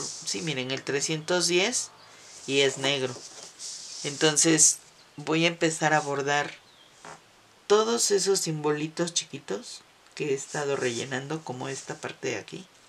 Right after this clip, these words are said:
que es la bolita. Y después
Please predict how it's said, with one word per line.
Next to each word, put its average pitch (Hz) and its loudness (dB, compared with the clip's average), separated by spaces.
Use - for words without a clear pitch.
que 135 0
es 131 -2
la 147 0
bolita. 123 -4
Y 226 2
después 233 6